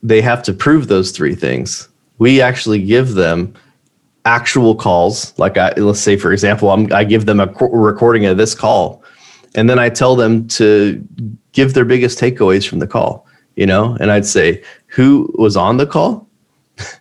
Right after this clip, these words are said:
You know, "What did we talk about on the call? What are the action items that are on the call?" And the funny part is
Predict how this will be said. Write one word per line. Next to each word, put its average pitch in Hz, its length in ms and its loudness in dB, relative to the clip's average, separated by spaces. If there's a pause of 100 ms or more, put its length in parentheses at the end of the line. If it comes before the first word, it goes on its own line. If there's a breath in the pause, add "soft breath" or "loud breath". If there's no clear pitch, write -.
(420 loud breath)
You 104 80 2
know, 107 120 4
"What 107 200 4
did 127 100 2
we 101 140 2
talk 87 280 -2
about 123 260 2
on 139 80 0
the 139 60 -2
call? 151 500 -2
What 110 140 4
are 110 40 2
the - 200 -2
action - 360 -2
items 120 320 0
that 123 100 2
are 127 100 2
on 131 100 0
the 127 60 -2
call?" 147 400 -4 (440 loud breath)
And 110 120 2
the 110 60 4
funny 175 300 2
part 107 280 2
is 104 300 0